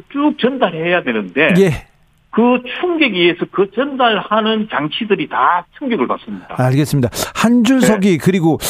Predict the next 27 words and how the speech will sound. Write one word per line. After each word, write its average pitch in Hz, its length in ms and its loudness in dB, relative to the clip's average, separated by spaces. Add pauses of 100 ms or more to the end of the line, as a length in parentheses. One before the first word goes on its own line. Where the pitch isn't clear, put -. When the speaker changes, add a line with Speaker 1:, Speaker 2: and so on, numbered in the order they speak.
(180)
Speaker 2:
이 185 180 2
지하철에서 208 680 2
안전을 185 580 2
위해서는 185 320 2
한 196 200 2
줄서기 202 560 2
약간 196 400 0
고려해봐야 190 720 2
된다, 170 280 2
이렇게 170 440 0
듣겠습니다. 202 1000 0 (840)
Speaker 1:
네, 143 200 4
그건 226 400 0
절대적으로 240 520 0
없애야 285 260 0
됩니다. 110 480 -2
Speaker 2:
아, 143 180 2
그렇습니까? 139 540 0
안전을 143 360 0
Speaker 1:
네, 135 80 0
Speaker 2:
위해서는요. 143 500 0
Speaker 1:
네. 123 40 0
Speaker 2:
네, 139 540 0
알겠습니다. 131 480 0
Speaker 1:
네. 107 80 4
Speaker 2:
주-, 151 160 -2 (340)
아, 127 280 0